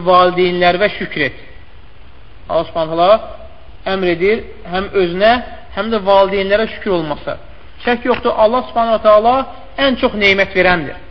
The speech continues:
Bütün nemətlər Allah Subhanahu wa Ta'ala nemətləridir üzərimizdə. Həmçinin üzərimizdə valideynlərin də nemətləri var. Ona görə Allah Subhanahu wa Ta'ala birinci əmr etdi kimə şükür etməyi? Özünə.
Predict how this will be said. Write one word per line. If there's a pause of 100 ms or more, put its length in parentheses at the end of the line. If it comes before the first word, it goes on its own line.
(480)
Bütün
nemətlər (420)
Allah
Subhanahu
wa
Ta'ala
nemətləridir
üzərimizdə. (840)
Həmçinin
üzərimizdə
valideynlərin
də
nemətləri
var. (400)
Ona
görə
Allah
Subhanahu
wa
Ta'ala
birinci
əmr
etdi
kimə
şükür
etməyi? (540)
Özünə.